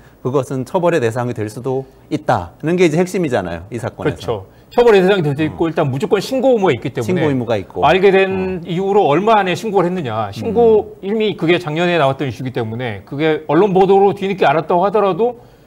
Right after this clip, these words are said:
Speaker 2: 신고를 했어야 되죠. 신고를 안 했다면 이제 처벌 대상이 되는 거고 또 하나 이제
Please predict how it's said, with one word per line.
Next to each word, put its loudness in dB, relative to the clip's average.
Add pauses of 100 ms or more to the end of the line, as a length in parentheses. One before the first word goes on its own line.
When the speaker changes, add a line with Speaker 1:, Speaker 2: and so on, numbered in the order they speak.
Speaker 2:
신고를 0
했어야 0
되죠. -10 (260)
신고를 0
안 -2
했다면 -2
이제 -2
처벌 -2
대상이 -6
되는 -10
거고 -8
또 0
하나 2
이제 -2